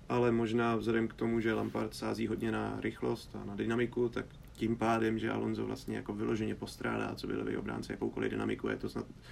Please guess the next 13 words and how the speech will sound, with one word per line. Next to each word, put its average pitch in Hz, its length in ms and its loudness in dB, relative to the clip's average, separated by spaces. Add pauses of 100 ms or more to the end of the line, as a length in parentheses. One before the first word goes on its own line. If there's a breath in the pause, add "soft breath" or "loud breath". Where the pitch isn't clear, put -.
(240 loud breath)
jeden 113 180 4
z 104 60 0
nejpomalejších 113 600 0
krajních 113 280 2
hráčů, 113 320 0
co - 120 -12
jsem 113 360 0
kdy - 140 0
v 127 60 -4
profi - 260 -6
fotbale 120 340 0
viděl, 117 260 6
tak - 240 -4